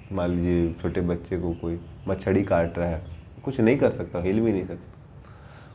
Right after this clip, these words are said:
वो बस रोएगा तो माँ आ जाएगी, तो उसकी रक्षा। वैसे एक साधक को समझना चाहिए कि मेरे जप से मैं शुद्ध नहीं हो सकता, लेकिन मैं जप को देख के भगवान आकर्षित हो जाएंगे, "अरे बेचारा, बेचारा बहुत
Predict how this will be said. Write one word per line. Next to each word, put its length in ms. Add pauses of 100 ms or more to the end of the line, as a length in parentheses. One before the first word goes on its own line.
(600)
वो 160
बस 120
रोएगा 420
तो 100
माँ 320
आ 100
जाएगी, 280
तो 120
उसकी 200
रक्षा। 280 (720)
वैसे 200
एक 100
साधक 380
को 100
समझना 440
चाहिए 120
कि 80
मेरे 480
जप 220
से 140
मैं 120
शुद्ध 220
नहीं 180
हो 100
सकता, 360 (1160)
लेकिन 220
मैं 240
जप 200
को 100
देख 200
के 140
भगवान 460
आकर्षित 480
हो 80
जाएंगे, 240
"अरे 120
बेचारा, 380
बेचारा 1080
बहुत 200